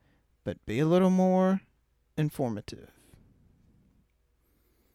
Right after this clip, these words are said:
Like right now, I can't even find the brackets. Oh, so many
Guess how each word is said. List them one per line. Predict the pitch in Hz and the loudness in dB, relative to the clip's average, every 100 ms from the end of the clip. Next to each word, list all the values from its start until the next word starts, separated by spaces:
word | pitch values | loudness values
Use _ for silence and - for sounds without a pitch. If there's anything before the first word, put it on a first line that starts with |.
| _ _ | _ _
Like | 123 131 | -8 -4
right | 139 | -2
now, | 143 131 | 0 -2
I | 92 | -4
can't | - 143 | -4 -2
even | 139 | -2
find | 147 131 | -2 -2
the | 117 | -2
brackets. | 98 104 - - - - _ _ _ _ _ _ _ _ _ _ _ _ _ _ _ _ _ _ _ - | -6 -8 -12 -20 -20 -20 _ _ _ _ _ _ _ _ _ _ _ _ _ _ _ _ _ _ _ -8
Oh, | 180 208 185 160 - - | -4 -2 -2 -4 -10 -16
so | - - 160 208 208 240 226 - 220 | -14 -4 0 2 2 -2 -8 -18 -8
many | 143 156 160 170 | -2 -2 -2 -4